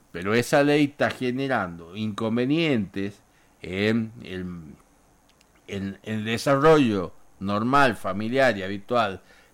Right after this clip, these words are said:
de esa pareja, y entonces ese abogado inteligentemente ha planteado la inconstitucionalidad del artículo que ponía este, este impedimento. Y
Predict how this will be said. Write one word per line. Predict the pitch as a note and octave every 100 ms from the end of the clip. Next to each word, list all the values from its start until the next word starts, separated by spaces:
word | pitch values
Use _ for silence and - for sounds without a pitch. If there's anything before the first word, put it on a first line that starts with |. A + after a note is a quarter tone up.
| -
de | F2
esa | G2 C3+ A#2+
pareja, | E3+ A3+ - D#3+ F3+ _ _ _ - - - _ _ _ _ _ _ -
y | A#3
entonces | A#3+ - B3 A3 - A#3 A#3 - - - -
ese | E3+ G#3
abogado | G3+ G#3+ G#3
inteligentemente | F#3+ G3+ G3 A3 G3+ G#3+ G#3+ G#3 F#3 G#3+
ha | -
planteado | B2+ B2 A#2+ D3+ C#3+ D#3 F3+ - - - -
la | G2 G2 G#2
inconstitucionalidad | A#2+ D#3 D#3 - F#3 F3+ F3 - D#3+ D3+ D#3+ - F3 E3+ F3 E3+ F3
del | C#3+ F#2+
artículo | G2 G#2 G2 - G3 F3 - G#2 A2+ C3 - -
que | G#2 A2+ C#3 F3+ _ -
ponía | G2 A2 C3+ A2
este, | G2 G#2 G2 G2+ _ _ _ _
este | G2 G2 A2
impedimento. | G#2 G2 G#2+ G#2 G2 E2 - - - _ _ _ - _ _ -
Y | F#2 F#2+ F2